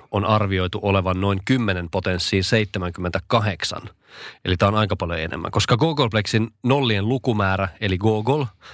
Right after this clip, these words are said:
on tätä huomattavasti suurempi, Googleplexia ei voida edes teoriassa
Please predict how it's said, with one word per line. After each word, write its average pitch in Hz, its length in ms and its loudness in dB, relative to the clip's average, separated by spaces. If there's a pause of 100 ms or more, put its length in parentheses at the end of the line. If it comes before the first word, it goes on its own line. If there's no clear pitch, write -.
(180)
on 95 120 -10
tätä 101 200 -4
huomattavasti 104 480 -2
suurempi, 117 480 0
Googleplexia 101 760 0
ei 98 100 0
voida 101 240 2
edes 95 200 -2
teoriassa 107 540 0